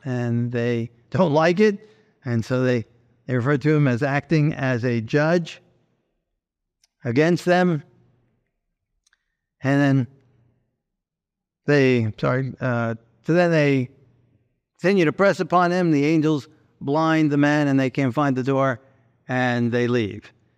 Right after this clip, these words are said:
And the angels tell him that they, they're gonna destroy the city. Um, no doubt at that point revealing that they were angels. And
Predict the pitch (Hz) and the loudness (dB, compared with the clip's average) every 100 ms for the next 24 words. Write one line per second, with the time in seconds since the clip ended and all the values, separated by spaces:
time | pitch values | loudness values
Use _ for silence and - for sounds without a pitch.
0 | _ - 127 127 143 139 127 - 170 156 | _ -6 -2 0 2 0 -2 0 2 2
1 | 165 143 131 117 135 127 127 131 135 123 | 0 0 -2 -2 -2 -2 0 0 0 0
2 | 123 - 170 143 120 226 262 247 - _ | -2 0 2 2 2 2 4 2 0 _
3 | _ _ _ _ - 127 120 117 117 117 | _ _ _ _ -10 -6 -4 -2 -2 -2
4 | 156 127 127 127 123 135 147 147 135 127 | -4 -2 0 0 -2 -2 -2 0 0 2
5 | 170 180 165 139 135 135 131 160 190 175 | 2 2 0 0 -2 -2 -2 0 0 0
6 | 180 165 - _ _ _ _ _ - 131 | 0 -2 -8 _ _ _ _ _ -8 -4
7 | 123 123 117 | -2 -2 -4